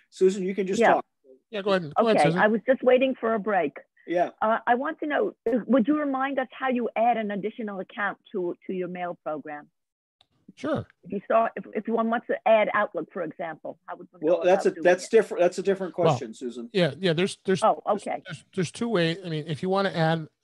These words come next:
Speaker 3: like, I'm in settings right now, and, and, uh, if you wanna add an account, uh, you go under password. That's what, that got confusing 'cause it used to
Speaker 1: Oh,
Speaker 3: be
Speaker 1: it's
Speaker 3: combined.
Speaker 1: terrible.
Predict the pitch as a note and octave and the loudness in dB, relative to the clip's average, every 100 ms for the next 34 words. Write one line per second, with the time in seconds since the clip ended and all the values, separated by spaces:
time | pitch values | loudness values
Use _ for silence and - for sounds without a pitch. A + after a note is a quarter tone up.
0 | - D3+ D3+ F3 F3+ - D3 B2+ B2 B2 | -6 -4 -2 -2 0 2 2 2 -2 0
1 | A#2+ B2 B2+ B2+ C3+ B2 A#2+ A#2+ C3+ F3+ | 0 0 -2 -4 -4 -2 0 -2 -6 -4
2 | F3+ E3+ D3+ C#3 D3 B2+ - D#3+ B2+ A2 | -2 -2 0 2 2 -2 -4 -4 -4 -6
3 | _ _ _ _ _ _ B2+ B2 C3 D3+ | _ _ _ _ _ _ -6 -4 0 2
4 | C#3 C3 A2+ - D3+ - - E3 D#3 - | 2 0 -4 -6 -6 -6 -10 -6 -4 -2
5 | G#3 D#3 E3 F#3+ F#3+ E3 - D3 C3+ A#2+ | -2 -2 -2 0 0 0 0 0 0 -2
6 | A2+ A#2 D3 E3 C#3+ B2 A#2 A2+ B2 C3+ | -4 -4 -4 2 4 4 0 -2 2 2
7 | C3 G#2+ A2 | 0 -4 -10